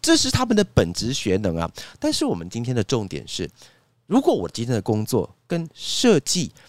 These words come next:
没有关系的时候，为什么我要学会设计？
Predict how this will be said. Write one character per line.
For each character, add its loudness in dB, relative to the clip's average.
没 0
有 6
关 -4
系 -4
的 -6
时 -10
候， -12
为 0
什 -4
么 -4
我 -8
要 -2
学 -6
会 -2
设 -4
计？ -8